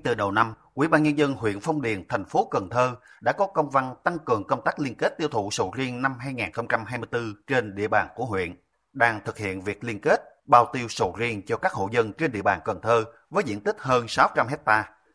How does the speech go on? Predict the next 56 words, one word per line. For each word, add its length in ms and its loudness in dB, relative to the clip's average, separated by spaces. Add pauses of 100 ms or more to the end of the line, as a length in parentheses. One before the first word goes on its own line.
Công 180 2
ty 220 -2
trách 180 0
nhiệm 120 -4
hữu 140 2
hạn 260 -2
một 180 0
thành 140 -4
viên 280 -4
Ngọc 200 -4
Minh 260 0 (180)
L 60 2 (140)
S 160 6 (360)
đã 120 2
xây 160 -2
dựng 220 -2
quy 120 2
trình 200 2
canh 220 2
tác 240 0
bền 180 0
vững 420 -4
đến 260 0
các 120 -6
hộ 240 -6
dân, 220 2 (200)
tổ 100 2
hợp 260 0
tác, 200 2 (220)
hợp 200 -4
tác 100 2
xã 300 2 (140)
về 120 2
kỹ 200 -6
thuật, 140 2 (280)
chăm 160 0
sóc 200 2 (160)
vùng 200 0
nguyên 160 0
liệu, 260 -2 (260)
kiểm 140 -2
soát 220 0
đầu 200 4
vào 220 8
phân 160 -2
bón, 160 4 (260)
thuốc 160 6
bảo 140 4
vệ 80 2
thực 200 -8
vật 160 0 (340)
và 280 8
các 180 0
quy 120 2
chuẩn, 420 -4 (180)
quy 140 0